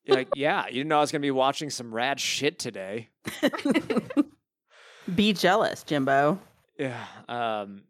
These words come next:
Speaker 1: yeah, d-, oh, poor, poor Dylan. Um,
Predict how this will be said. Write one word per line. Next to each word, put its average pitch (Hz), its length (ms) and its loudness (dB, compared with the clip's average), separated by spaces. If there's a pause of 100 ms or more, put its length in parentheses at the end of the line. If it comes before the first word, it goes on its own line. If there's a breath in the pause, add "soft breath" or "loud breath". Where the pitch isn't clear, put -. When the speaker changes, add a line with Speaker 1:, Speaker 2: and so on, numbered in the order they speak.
(100)
Speaker 1:
yeah, 113 200 -8 (120)
d-, - 80 -14
oh, 160 180 -2
poor, 147 640 -2 (340 loud breath)
poor 147 240 -2
Dylan. 95 460 -14 (220)
Um, 92 560 -8